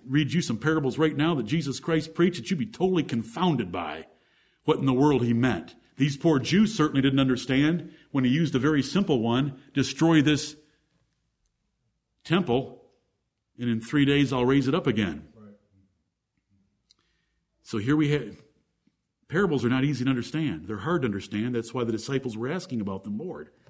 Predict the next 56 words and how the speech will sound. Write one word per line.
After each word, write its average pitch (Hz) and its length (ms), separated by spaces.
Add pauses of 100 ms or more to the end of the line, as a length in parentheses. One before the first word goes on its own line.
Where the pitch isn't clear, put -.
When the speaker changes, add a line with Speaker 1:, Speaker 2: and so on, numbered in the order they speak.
(140)
Speaker 1:
Lord, 220 400 (220)
you're 233 120
gonna 123 180
lose 165 240
this 139 160
crowd 226 300
if - 120
you 101 60
keep 185 300
preaching 196 320
in 123 100
parables. 226 540 (220)
They 226 80
don't 247 120
know 247 60
what 277 140
you're 247 80
talking 285 400
about." 110 380 (1400)
Verse 135 200
eleven, 123 400 (380)
"Because 120 380
it 123 80
is 107 120
given 127 260
unto 120 200
you 143 140
to 120 60
know 113 140
the 110 80
mysteries 123 360
of 104 40
the 104 80
kingdom 139 300
of 110 120
heaven, 131 300
but 113 140
to 113 80
them 123 200
it 120 80
is 107 140
not 127 340
given." 104 360 (400)
Notice, 127 500 (420)
he 143 160
makes 139 220
a 110 60
choice 147 360
between 110 380
who 139 120
gets 143 220
the 131 80
truth 147 320
and 107 100
who 131 120
doesn't. 110 420